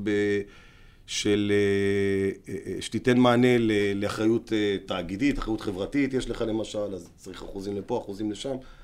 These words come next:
אז א', השיווק של כל הסל מוצרים הזה, זה נכון לעבוד יחד.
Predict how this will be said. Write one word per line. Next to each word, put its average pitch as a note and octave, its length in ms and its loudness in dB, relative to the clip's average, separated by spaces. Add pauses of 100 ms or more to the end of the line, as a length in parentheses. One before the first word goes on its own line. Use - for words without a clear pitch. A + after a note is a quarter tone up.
(320)
אז A#2+ 160 -2
א', D3+ 100 2 (100)
השיווק B2 340 -4
של A2+ 120 -6
כל A#2 200 0
הסל A2 340 0
מוצרים G#2 520 -2
הזה, G2+ 340 -2
זה F2+ 160 -8
נכון F#2+ 260 -4
לעבוד F2 240 -2
יחד. F2 300 -10